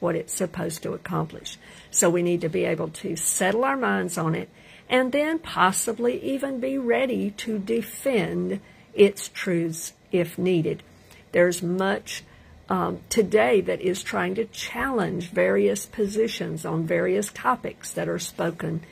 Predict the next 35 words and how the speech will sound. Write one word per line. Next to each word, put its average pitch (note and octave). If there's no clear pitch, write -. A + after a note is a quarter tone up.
in F#3+
the F#3+
book E3+
of E3+
Revelation E3
and E3+
way, E3
ways F3
that F3
it D#3+
may E3+
or E3
may E3+
not E3
apply. D#3
So F3+
we F#3
need F3+
to -
understand G3
it F3+
to A#3
be G3
able F3+
to F3+
then D#3+
defend D#3+
it. D3
Same C#4
thing A3
with F3
contending F#3+
for F3+
the F3
faith -